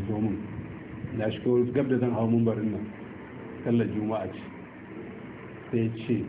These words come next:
Allah ya la'anci mutumin da aka ambace ka bai maka salati ba, sallallahu alaihi wa sallam.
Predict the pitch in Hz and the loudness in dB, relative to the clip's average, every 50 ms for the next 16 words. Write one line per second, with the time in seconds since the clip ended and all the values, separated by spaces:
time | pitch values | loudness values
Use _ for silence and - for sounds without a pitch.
0 | - - - - - - - - - - - - - - - - - - 120 123 | -6 -8 -10 -10 -12 -12 -12 -12 -12 -12 -12 -12 -12 -12 -12 -8 -4 0 2 2
1 | 127 123 113 104 104 104 104 107 104 101 101 104 - 113 110 110 104 98 - - | 4 4 4 2 2 0 0 0 0 0 0 -2 -2 -2 -2 -2 -2 -4 -6 -6
2 | - 131 131 131 - - - - - - - - - - - - - - - - | -2 0 0 0 0 -2 -8 -10 -12 -14 -14 -14 -14 -14 -14 -14 -16 -16 -16 -16
3 | - - - - - 113 110 113 117 113 117 - 147 156 151 143 123 113 107 101 | -16 -14 -14 -10 -6 -2 2 2 2 2 4 4 4 6 6 6 6 4 4 2
4 | 110 98 90 - - - - - - - - - - - - - - - - - | 2 0 -2 -2 -6 -10 -14 -16 -18 -16 -16 -14 -14 -14 -14 -14 -14 -14 -14 -14
5 | - - - - - - - 143 156 156 - 180 170 131 123 120 113 113 113 113 | -14 -14 -14 -14 -10 -4 0 0 0 2 0 0 0 2 4 4 4 4 2 0
6 | - - 123 123 123 123 104 110 104 101 107 - - - - 104 92 92 95 95 | 2 2 2 4 4 2 2 2 2 2 2 0 0 0 0 0 0 0 -2 -2
7 | - - 95 92 87 87 - - - 120 110 104 95 92 92 95 98 - 101 95 | -2 -4 -4 -4 -4 -6 -8 -8 -4 -2 0 0 0 0 0 -2 -2 -2 -2 -2
8 | 95 98 101 98 90 92 92 92 - 101 95 98 95 | -2 -2 -2 -2 -2 -2 -4 -4 -4 -4 -4 -4 -4